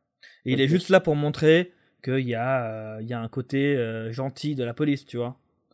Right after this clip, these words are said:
Speaker 1: Et, et il en fait pas plus. Mais après,
Speaker 2: Ok.
Speaker 1: voilà, j'ai pas trouvé qu'il était fou.
Speaker 2: Ok. Ok. Et puis moi, je vais terminer avec ça. Euh, ce sera mon dernier point néga-, positif,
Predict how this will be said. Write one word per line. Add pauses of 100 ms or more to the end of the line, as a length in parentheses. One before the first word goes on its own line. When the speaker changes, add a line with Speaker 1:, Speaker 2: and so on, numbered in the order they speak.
(320)
Speaker 1:
Et, (220)
et
il
en
fait
pas
plus. (320)
Mais
après,
Speaker 2:
Ok.
Speaker 1:
voilà,
j'ai
pas
trouvé
qu'il
était
fou. (120)
Speaker 2:
Ok. (840)
Ok. (800)
Et
puis
moi,
je
vais
terminer
avec
ça.
Euh,
ce
sera
mon
dernier
point
néga-,
positif,